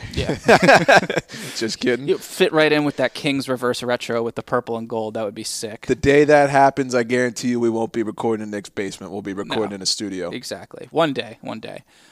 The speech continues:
Speaker 2: Uh, so I think that wraps it up for news. Let's move on to signings. Uh, but before we do that, I think you wanna tell us a little bit about Brackish Life.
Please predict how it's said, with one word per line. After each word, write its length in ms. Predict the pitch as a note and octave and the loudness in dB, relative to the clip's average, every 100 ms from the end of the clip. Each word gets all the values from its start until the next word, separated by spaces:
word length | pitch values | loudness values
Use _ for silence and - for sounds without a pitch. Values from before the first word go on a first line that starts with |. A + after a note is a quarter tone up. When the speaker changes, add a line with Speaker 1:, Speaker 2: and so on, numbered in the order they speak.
| _ _ _ _ - | _ _ _ _ 0
Speaker 2:
Uh, 400 | C3 C3 B2+ C3 | 6 8 8 4
so 240 | - C#3+ C3 | 2 2 2
I 100 | A#2+ | 2
think 280 | - F#3 | -2 -4
that 200 | D3+ D3 | 0 2
wraps 320 | B2 C3+ C3+ C3+ | 2 0 -2 -2
it 80 | B2 | -2
up 140 | - | -4
for 220 | - B2+ | -6 -6
news. 600 | A#2+ B2 B2+ B2+ C#3 C3+ | -6 -4 -2 -2 -4 -4
Let's 280 | B2 B2+ - | -4 -4 -4
move 260 | C3+ C3+ B2+ | -4 -4 -4
on 240 | A#2+ A#2+ | -6 -6
to 120 | - | -8
signings. 880 | A#2+ - - B2 A#2+ A2+ A#2 B2 - - _ _ _ _ _ _ | -6 -4 -4 -4 -8 -10 -12 -10 -10 -12 _ _ _ _ _ _
Uh, 480 | A#2+ A2 A2 A2 A2 | -4 -2 -2 -4 -6
but 200 | B2+ A#2 | -8 -12
before 340 | A#2+ - C#3+ F3 | -14 -8 -4 -4
we 140 | D3 | -4
do 220 | B2+ F3+ | -4 -6
that, 240 | D3+ A#2 B2+ | -4 -4 -6
I 80 | |
think 260 | A2+ - D#3 | -8 -10 -8
you 80 | E3+ | -8
wanna 200 | D3 C3 | -6 -8
tell 240 | - B2 | -6 -4
us 140 | A#2+ A#2 | -4 -6
a 60 | |
little 220 | A#2 B2 B2+ | -6 -6 -4
bit 200 | A#2+ - | -6 -6
about 360 | A2+ A2 - - | -8 -10 -10 -10
Brackish 480 | A#2+ D3+ A2+ - | -8 -8 -8 -12
Life. 360 | A2 - B2 | -12 -14 -18